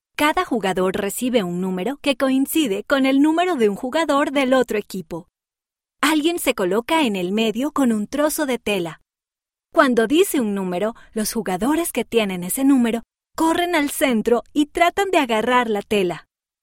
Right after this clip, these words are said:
Si un jugador la agarra, su equipo gana un punto. Si se toca a un jugador, el otro equipo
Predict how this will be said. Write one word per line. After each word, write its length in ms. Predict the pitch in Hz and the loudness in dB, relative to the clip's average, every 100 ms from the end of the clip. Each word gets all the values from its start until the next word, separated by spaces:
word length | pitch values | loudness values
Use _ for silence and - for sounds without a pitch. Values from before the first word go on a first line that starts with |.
| _ _ _ | _ _ _
Si 220 | - - 247 | -8 2 4
un 120 | 277 | 4
jugador 520 | 339 269 196 208 202 | 0 -2 -2 0 -2
la 160 | 170 190 | -4 -4
agarra, 440 | 285 254 233 247 - | 0 0 -2 -6 -12
su 160 | - 220 | -2 -2
equipo 500 | - 320 339 359 349 | 2 2 4 4 2
gana 340 | 277 302 262 247 | 4 4 6 2
un 100 | 240 | 2
punto. 480 | 247 214 202 190 _ _ _ _ _ _ - | 2 0 -4 -10 _ _ _ _ _ _ -4
Si 160 | 302 | -2
se 160 | 277 262 | 0 4
toca 360 | 311 320 359 | 4 4 4
a 100 | 285 | 4
un 120 | 185 175 | 2 -2
jugador, 600 | 277 294 294 339 403 - - | -2 0 4 4 2 -6 -2
el 200 | 302 226 | 2 2
otro 240 | 196 - 294 | 0 -2 -4
equipo 460 | - 311 - 277 | 0 0 0 -4